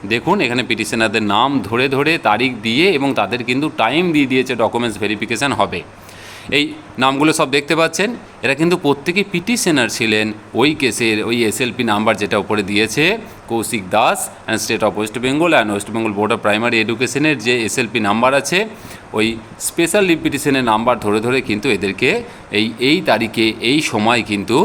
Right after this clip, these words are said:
ওই আচার্য প্রফুল্লচন্দ্র ভবন, মানে আমাদের প্রাথমিক শিক্ষা পর্ষদের যে অফিস, সেখানে কিন্তু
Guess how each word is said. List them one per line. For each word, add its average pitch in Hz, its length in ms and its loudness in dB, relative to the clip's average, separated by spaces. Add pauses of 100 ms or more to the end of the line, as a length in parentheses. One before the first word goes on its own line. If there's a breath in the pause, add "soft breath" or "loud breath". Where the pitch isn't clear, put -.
(340 loud breath)
ওই 104 160 0
আচার্য 131 420 0
প্রফুল্লচন্দ্র 110 720 0
ভবন, 104 420 0
মানে 104 160 0 (300 loud breath)
আমাদের 107 340 0
প্রাথমিক 113 400 0
শিক্ষা 127 260 0
পর্ষদের 104 520 -2
যে 107 60 2
অফিস, 123 360 -2
সেখানে 101 280 -4
কিন্তু 104 220 -2